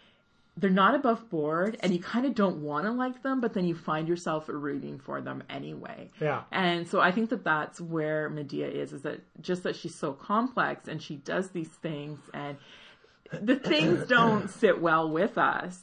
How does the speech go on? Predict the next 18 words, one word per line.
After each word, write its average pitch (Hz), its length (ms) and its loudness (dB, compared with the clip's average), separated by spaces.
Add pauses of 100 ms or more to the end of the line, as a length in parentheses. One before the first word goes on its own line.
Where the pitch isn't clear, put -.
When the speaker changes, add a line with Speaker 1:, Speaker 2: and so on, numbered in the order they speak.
(140)
Speaker 2:
Yes. 151 200 4
Speaker 1:
But 202 100 10
at 185 120 4
the 202 80 4
same 285 360 -2
time, 180 680 2
we're 185 120 0
kinda 233 300 -2
like, 202 400 -2 (380)
for - 220 -6 (140)
a, - 360 4
a 202 40 8
modern 226 440 10
audience, 143 520 -4
right? 165 160 0
Like, 175 120 2
that's 180 180 -4
how 170 260 0